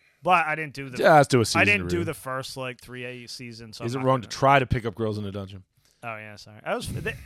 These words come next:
Speaker 1: it's,
Speaker 2: The extra
Speaker 1: those
Speaker 2: words.
Speaker 1: goddamn light novels have those ridiculous,
Speaker 2: They do.
Speaker 1: like, eight hundred
Speaker 2: Um,
Speaker 1: word titles.
Speaker 2: we can do a whole season wrap up at the end.
Speaker 1: Yeah. I just don't like to start on a second season of something unless I've done the first.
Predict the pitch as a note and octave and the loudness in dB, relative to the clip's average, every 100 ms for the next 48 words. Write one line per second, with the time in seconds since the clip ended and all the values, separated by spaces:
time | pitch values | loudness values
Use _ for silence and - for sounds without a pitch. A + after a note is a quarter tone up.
0 | - G3 A#2 F#3 F#3 - F3 E3+ E3+ C#3+ | -10 -8 -2 8 8 10 10 12 10 8
1 | C3 G3+ C#4+ F#4 D#4+ G#3+ E3 E3+ D#3 D3+ | 2 2 2 2 -4 -2 -6 -4 -4 -4
2 | D3+ C3 C#3 C#3+ C#3+ B2+ B2+ C3+ C3+ D3 | -8 -8 -10 -8 -12 -14 -16 -16 -16 -16
3 | C#3+ C3+ - - C3 C3 A#2+ - C3 C3+ | -14 -10 -8 -8 -10 -12 -12 -16 -16 -16
4 | B2 B2+ B2 A2 G#2+ G#2 A2+ A2 G#2+ - | -14 -14 -10 -8 -8 -10 -14 -14 -16 -20
5 | _ _ _ - C#3+ A2+ F#2 E2 E2 D#2 | _ _ _ -6 -6 -4 -6 -6 -10 -12
6 | - E2+ D#2+ D#2 D#2 - E2 G#2+ - F2 | -14 -12 -12 -14 -14 -14 -16 -16 -20 -20
7 | - E2 E2 E2+ - - _ - D#3+ C3+ | -18 -16 -14 -16 -18 -20 _ -10 -8 -8
8 | - _ _ _ _ _ _ _ _ _ | -12 _ _ _ _ _ _ _ _ _
9 | _ _ _ _ _ _ E3+ F3+ A3 A3+ | _ _ _ _ _ _ -4 -2 -2 -4
10 | D#3+ B2+ - - A#2 A2 A2+ A2 G2 - | -4 -10 -12 -12 -12 -10 -12 -16 -18 -18
11 | - F#2 _ D2+ - - F2 F2 _ D#2+ | -18 -20 _ -20 -20 -20 -20 -20 _ -20
12 | - E2+ D2+ E2 E2+ E2+ _ G#2+ G#2+ - | -20 -20 _ _ _ _ _ -20 -20 -20
13 | F2+ F2+ F2 D#2 _ E2 _ _ | -20 -20 -20 _ _ -20 _ _